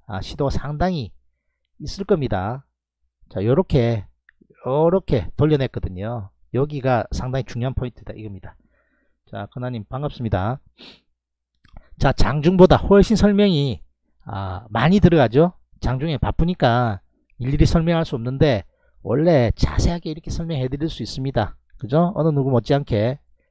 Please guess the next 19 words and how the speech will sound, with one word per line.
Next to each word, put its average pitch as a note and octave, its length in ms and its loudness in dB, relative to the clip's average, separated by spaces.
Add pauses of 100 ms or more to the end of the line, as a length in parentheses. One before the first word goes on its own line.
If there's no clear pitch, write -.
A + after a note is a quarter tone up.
(160)
자세하게도, B2+ 840 2 (440)
그리고, D3 400 -6 (480)
아, F2 340 -18 (720)
섬세하게. D#3+ 720 2
<laughs> - 1200 -4
그래서 F#3+ 480 6 (440)
지금 B3 200 2
현재, G#3+ 600 8
아, A2+ 160 0
고민을 C4 420 8
좀 F#3+ 120 4
하고 C#3 140 6
있습니다. A2+ 560 -2 (720)
자, - 100 -4
자동차 A3 520 6
섹터에는 G3 920 6
현대차가, D3 1000 4 (120)
아, G2+ 240 -8
대장입니다만 B2+ 920 0